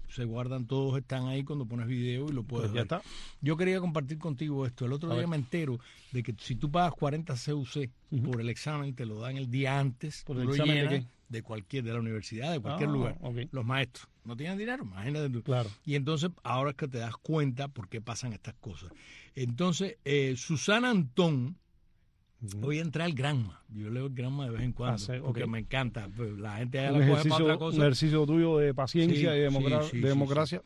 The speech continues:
Speaker 2: sí.
Speaker 1: Eh, Susana Antón es una periodista del Granma y escribe,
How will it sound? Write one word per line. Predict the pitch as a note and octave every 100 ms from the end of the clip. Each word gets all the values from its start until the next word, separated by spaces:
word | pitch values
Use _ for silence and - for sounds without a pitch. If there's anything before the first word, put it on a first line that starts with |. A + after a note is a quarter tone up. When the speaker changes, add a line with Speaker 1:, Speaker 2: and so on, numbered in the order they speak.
| -
Speaker 2:
sí. | C3+ C3+ - _ -
Speaker 1:
Eh, | C#3+ D3
Susana | C3+ C3+ A3+ A#3
Antón | A#3+ F3 A3
es | G#3+
una | F#3 F3
periodista | E3 D#3+ D3+ E3+ D#3+
del | C#3 B2+ A2+
Granma | B2+ C#3+ A#2+ A#2 A#2+ -
y | C3 B2
escribe, | - F#3 G3 F3 D#3 -